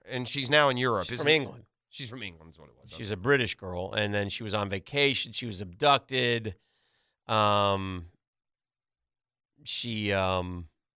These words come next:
Speaker 2: yeah, so this lady says she can't remember large chunks of her childhood, not sure of her age, never seen her birth certificates. Um, she has some memories of being, um,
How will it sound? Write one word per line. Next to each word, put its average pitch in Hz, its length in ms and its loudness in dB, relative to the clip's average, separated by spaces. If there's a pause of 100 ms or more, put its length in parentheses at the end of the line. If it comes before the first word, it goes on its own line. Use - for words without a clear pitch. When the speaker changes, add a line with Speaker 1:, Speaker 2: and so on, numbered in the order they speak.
(380)
Speaker 2:
yeah, 143 180 0
so 113 180 -6
this 110 220 -4
lady 117 320 0
says 113 260 -2
she - 120 -4
can't 139 260 -4
remember 123 320 0
large 117 300 0
chunks 127 280 -8
of 98 80 -10
her 98 60 -10
childhood, 139 680 2 (440)
not 131 180 -2
sure 139 200 0
of 117 80 0
her 117 140 -2
age, 127 420 0
never 127 180 0
seen 123 200 -6
her 110 60 -2
birth 113 280 -4
certificates. - 1040 -6 (680)
Um, 104 500 4
she 113 160 -6
has 107 200 2
some 113 180 -4
memories 117 380 0
of 95 160 -8
being, 107 520 -2 (360)
um, 98 680 -2